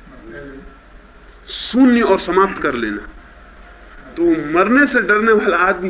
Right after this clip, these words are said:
कभी प्रेम नहीं कर पाता, क्योंकि प्रेम में उसको पूरी तरह मिटना पड़ता है, तो विथहेल्ड करता, रोकता अपने को कि मैं मर जाऊंगा। मौत से डरा हुआ आदमी कभी प्रेम नहीं कर पाता। मौत से डरा हुआ आदमी कभी ध्यान नहीं कर पाता, क्योंकि ध्यान फिर मरने की घटना है,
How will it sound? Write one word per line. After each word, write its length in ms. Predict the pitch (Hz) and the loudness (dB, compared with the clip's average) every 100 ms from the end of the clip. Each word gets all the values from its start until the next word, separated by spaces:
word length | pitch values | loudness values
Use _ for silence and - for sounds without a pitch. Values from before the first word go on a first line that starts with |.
| - | -2
कभी 200 | 190 226 | 0 0
प्रेम 200 | - 165 | -2 -2
नहीं 180 | 123 107 | -2 -6
कर 120 | 104 98 | -10 -14
पाता, 320 | 110 131 160 | -14 -8 -6
क्योंकि 260 | 185 185 185 | -6 -6 -8
प्रेम 300 | - 196 208 | 0 2 2
में 120 | 208 | 0
उसको 240 | 202 185 | -2 -4
पूरी 240 | 180 190 170 | -4 -6 -6
तरह 200 | 170 160 | -8 -6
मिटना 300 | 160 156 135 | -8 -8 -10
पड़ता 320 | 107 98 - | -12 -18 -20
है, 60 | - - - - - - | -20 -20 -20 -20 -20 -20
तो 60 | 143 | -10
विथहेल्ड 420 | 156 160 151 120 | -10 -8 -8 -8
करता, 320 | 110 101 123 | -14 -14 -10
रोकता 420 | 131 180 - 151 104 | -2 -2 -2 -10 -12
अपने 240 | 104 104 | -10 -14
को 160 | 107 110 | -14 -18
कि 140 | 107 104 104 117 | -18 -18 -18 -16
मैं 240 | 113 120 | -14 -10
मर 120 | 131 156 | -10 -8
जाऊंगा। 340 | 160 117 - - - - - - - - - - - - - - - - - - 117 113 117 | -8 -10 -16 -20 -20 -20 -20 -20 -20 -20 -20 -20 -20 -20 -20 -20 -20 -20 -20 -20 -20 -12 -4
मौत 240 | 156 233 - | 2 2 0
से 200 | - 170 | -2 0
डरा 240 | 147 160 | 0 -2
हुआ 260 | 180 170 147 143 | 0 -2 -2 -2
आदमी 300 | 165 175 156 - | -4 -4 -6 -4
कभी 220 | 175 202 | -6 -6
प्रेम 220 | 156 143 | -6 -4
नहीं 180 | 135 135 | -4 -4
कर 160 | 139 151 | -6 -8
पाता। 300 | 165 165 196 | -6 -4 -4
मौत 380 | 175 147 180 214 | -4 0 2 2
से 160 | 214 175 | 0 -2
डरा 200 | 170 190 | 0 0
हुआ 220 | 202 190 | 0 2
आदमी 240 | 196 208 220 | 0 0 -2
कभी 240 | 214 202 185 | -2 -2 2
ध्यान 260 | 185 254 | 2 4
नहीं 160 | 254 196 | 0 -2
कर 100 | 151 | -4
पाता, 300 | 127 127 160 | -6 -8 -6
क्योंकि 280 | 160 185 185 | -4 -2 -2
ध्यान 280 | 165 208 220 | 2 0 0
फिर 140 | 254 269 | 0 2
मरने 320 | 262 247 240 | 2 0 -2
की 100 | 175 | -4
घटना 260 | 139 - - | -6 -8 -16
है, 200 | - | -18